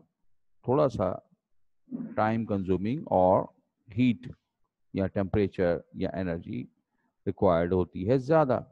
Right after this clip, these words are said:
The specific heat of vaporization of water is five seventy four K, यानी kilo calorie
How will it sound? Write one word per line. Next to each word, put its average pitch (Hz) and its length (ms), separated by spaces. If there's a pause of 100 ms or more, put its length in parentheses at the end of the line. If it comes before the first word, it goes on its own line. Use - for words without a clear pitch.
(380)
The 117 160
specific 165 640
heat 156 260
of 143 100
vaporization 113 680
of 117 100
water 101 560 (460)
is - 300 (120)
five 127 300
seventy 104 440
four 107 460 (360)
K, 110 100 (1300)
यानी 87 260
kilo 90 460 (100)
calorie 87 420